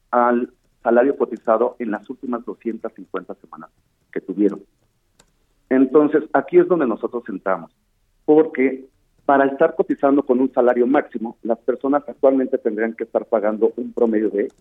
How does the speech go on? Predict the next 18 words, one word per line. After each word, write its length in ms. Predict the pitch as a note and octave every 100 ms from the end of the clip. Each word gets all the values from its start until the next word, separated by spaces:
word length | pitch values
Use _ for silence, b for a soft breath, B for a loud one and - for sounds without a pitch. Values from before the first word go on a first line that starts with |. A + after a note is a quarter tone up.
| _
siete 260 | A2 -
mil 220 | A2 A2+
trescientos 480 | A2+ G#2+ - F#2 F#2+ -
pesos 280 | - F#2 F2+ -
mensuales. 420 | F2+ - F#2 F2 _ _ _ _ _ _ _ -
Y 80 | A2
decíamos 440 | G#2+ A#2 A#2 A#2
que 80 | -
es 100 | A2+
de 100 | G#2
uno 320 | G#2+ D3 E3 -
a 40 |
cinco 280 | - F#2+ F2+
años, 220 | C#3 G2
que 100 | -
es 100 | E2+
una 140 | - G#2+
cantidad 400 | - - D#2+